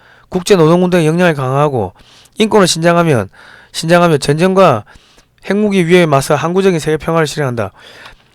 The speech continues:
이 볼셰비키 혁명할 때 레닌이 뭐 했습니까? "야, 일 차 대전 하고 있으니까 우리 그만하자. 전쟁 그만하자." 그 이야기 한 거예요. 그래서 얘들이, 어, 반전, 공산주의자들이 반전,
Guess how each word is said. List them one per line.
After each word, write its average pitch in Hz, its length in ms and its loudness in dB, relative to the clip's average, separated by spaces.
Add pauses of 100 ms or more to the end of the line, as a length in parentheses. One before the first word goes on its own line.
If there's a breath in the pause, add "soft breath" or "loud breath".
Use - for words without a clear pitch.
(200 loud breath)
이 247 140 4
볼셰비키 226 580 4
혁명할 220 320 2
때 180 140 4
레닌이 220 420 4
뭐 135 260 2
했습니까? 185 540 -4 (500 soft breath)
"야, 202 280 6
일 208 120 -2
차 220 140 2
대전 196 240 4
하고 196 200 2
있으니까 170 300 -2
우리 180 300 2 (320 loud breath)
그만하자. 190 680 4 (240 loud breath)
전쟁 185 280 0
그만하자." 190 540 2 (440 soft breath)
그 208 120 0
이야기 277 240 4
한 240 120 2
거예요. 233 200 2
그래서 262 340 2
얘들이, 196 320 4
어, 139 240 -2 (320 loud breath)
반전, 165 680 2 (440 soft breath)
공산주의자들이 185 840 2
반전, 160 720 -2